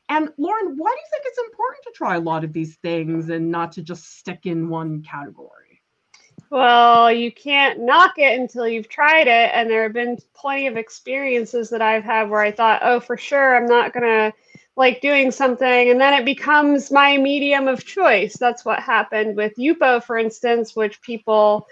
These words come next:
Speaker 2: who've been following us for a while know that I've been with for a long time. But also, even acrylic paint was not my original medium. I thought it was, like,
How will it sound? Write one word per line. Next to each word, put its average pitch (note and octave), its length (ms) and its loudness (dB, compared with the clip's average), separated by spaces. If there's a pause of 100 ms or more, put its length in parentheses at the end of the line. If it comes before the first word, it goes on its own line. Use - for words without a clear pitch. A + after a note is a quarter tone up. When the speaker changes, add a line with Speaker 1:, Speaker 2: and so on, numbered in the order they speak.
(300)
Speaker 2:
who've A3+ 120 -2
been A3+ 160 4
following C4+ 560 6
us A3+ 180 2
for B3 160 -4
a A3+ 80 2
while G#3+ 280 6
know G#3 180 -2
that G#3 120 0
I've G#3 120 -2
been G#3+ 220 -4
with G#3 180 -6
for - 120 -12
a G3 80 -6
long G3+ 280 -6
time. G3+ 640 -6
But A#3+ 280 6
also, B3+ 440 4
even C4+ 220 0
acrylic C4 480 0
paint C4 260 -2
was A3 200 -2
not A#3 200 0
my A3+ 140 2
original A3 540 0
medium. G#3+ 580 0
I G#3 140 -2
thought G#3+ 280 2
it G#3 140 -2
was, G#3 240 -4
like, G3+ 380 -2